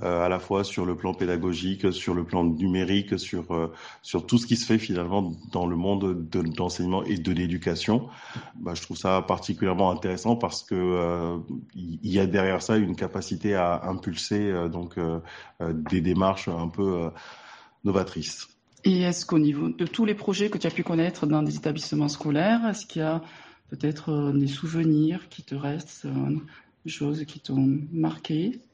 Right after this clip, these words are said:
Speaker 1: Euh, spontanément, euh, je dirais, euh, l'orientation, parce qu'effectivement, c'est, c'est un des lieux et c'est, euh, un des personnels des établissements, euh, vers lesquels on se tourne lorsqu'on... Et,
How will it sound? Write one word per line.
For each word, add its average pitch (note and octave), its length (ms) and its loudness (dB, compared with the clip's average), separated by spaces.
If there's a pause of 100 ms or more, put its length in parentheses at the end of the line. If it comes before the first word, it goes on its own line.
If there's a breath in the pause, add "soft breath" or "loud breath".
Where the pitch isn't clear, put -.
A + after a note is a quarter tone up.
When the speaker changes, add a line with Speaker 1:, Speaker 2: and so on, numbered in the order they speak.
(120)
Speaker 1:
Euh, F#2+ 60 0
spontanément, A2 880 4
euh, G2+ 180 -2
je F#2+ 180 -8
dirais, G2 440 -4
euh, F#2+ 220 -2
l'orientation, G2+ 840 -2 (320)
parce - 260 -8
qu'effectivement, F#2+ 640 0
c'est, F2+ 440 -2
c'est F2 300 -4
un E2+ 280 -4
des F#2 160 0
lieux G2+ 440 4
et F2+ 140 0
c'est, F2 580 -4 (640 loud breath)
euh, E2+ 240 -2
un G2+ 120 2
des F#2+ 120 4
personnels F#2+ 460 0
des F2+ 180 0
établissements, F#2 760 0
euh, E2+ 140 -2
vers F2+ 200 -4
lesquels F2+ 300 -2
on F2 120 -2
se - 320 -10
tourne F#2 500 0
lorsqu'on... F2 760 -2 (380 loud breath)
Et, F2 140 2